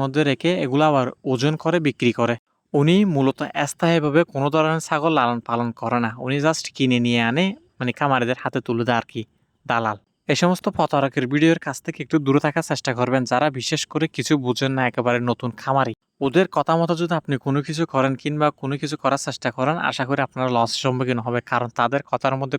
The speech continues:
কোনো ধরনের যৌক্তিক নেই কিংবা লজিক নেই। ওনারা just ভিউর জন্য কিংবা ছাগল বিক্রি করার জন্য মুখ দিয়ে যা আসে সব কিছু বলে।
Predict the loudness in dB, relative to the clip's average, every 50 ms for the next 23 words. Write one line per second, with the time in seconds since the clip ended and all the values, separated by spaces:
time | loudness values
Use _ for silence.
0 | -6 -6 -4 -4 -2 -2 -2 -2 -2 -2 -2 -2 -2 -2 -2 _ -4 -4 -4 -4
1 | -4 -6 -6 _ -8 -6 -4 -2 0 2 2 2 0 -2 -2 -4 -6 -10 -10 -10
2 | -12 _ _ _ -2 0 2 2 4 4 2 2 2 0 0 0 -2 -2 0 2
3 | 4 4 4 4 4 2 0 0 0 0 0 0 0 0 0 -2 -2 -2 0 0
4 | 0 0 -2 -2 0 0 0 0 2 0 0 0 -2 -2 -2 -2 0 0 0 0
5 | 0 -2 -2 0 2 4 4 4 4 4 2 2 2 2 2 0 -2 -4 -4 -4
6 | -4 -6 -10 -4 -2 -2 -2 -2 -2 -6 -2 0 0 2 2 0 0 -2